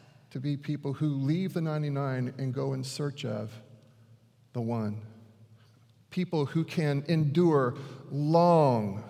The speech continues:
stories of rescue. People who can patiently endure the very process of being Christian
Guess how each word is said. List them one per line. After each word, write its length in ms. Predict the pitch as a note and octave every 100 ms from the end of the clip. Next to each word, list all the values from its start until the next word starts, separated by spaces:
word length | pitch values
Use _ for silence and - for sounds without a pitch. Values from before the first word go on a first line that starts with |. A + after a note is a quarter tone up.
| -
stories 880 | - - D3+ B2+ A#2 G2 - - - -
of 160 | - A2+
rescue. 580 | C3+ B2+ - A#2 A2 G#2 - - - _ - _ _ _ _ _ _
People 240 | E3 -
who 100 | D3
can 240 | D#3 D3 C3+
patiently 680 | - D3+ D3 D#3 C#3+ C#3 -
endure 640 | B2+ A#2+ B2+ A#2 G#2+ G#2 - - - - - - _ _
the 60 | E3
very 260 | F#3+ F#3+
process 920 | E3 - D3 C3 - B2 A#2+ - - - - - -
of 180 | B2+ -
being 500 | C3 B2 G#2+ G2+ G#2+ - - -
Christian 540 | - - A#2+ A#2 -